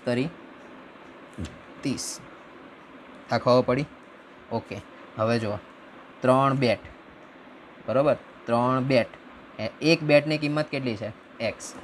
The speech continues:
હવે ધારો કે દસ રૂપિયાનું બેટ હોય, આમ તો ના હોય હો, દસ રૂપિયાનું બેટ. દસ રૂપિયાનું બેટ હોય તો ત્રણ બેટની કિંમત કેટલી થાય? કેટલી થાય બોલો?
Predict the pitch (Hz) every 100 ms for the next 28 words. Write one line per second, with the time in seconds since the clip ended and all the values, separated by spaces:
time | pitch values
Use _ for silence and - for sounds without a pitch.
0 | - - 107 117 113 98 110 127 143 123
1 | 135 165 151 143 143 135 131 120 117 120
2 | 107 104 110 107 104 107 165 175 131 123
3 | 120 120 117 120 - - - - - 120
4 | 160 170 147 147 139 135 127 123 135 127
5 | - 127 135 139 131 135 127 131 135 139
6 | 131 113 110 113 - - - - - -
7 | - - 139 135 127 135 120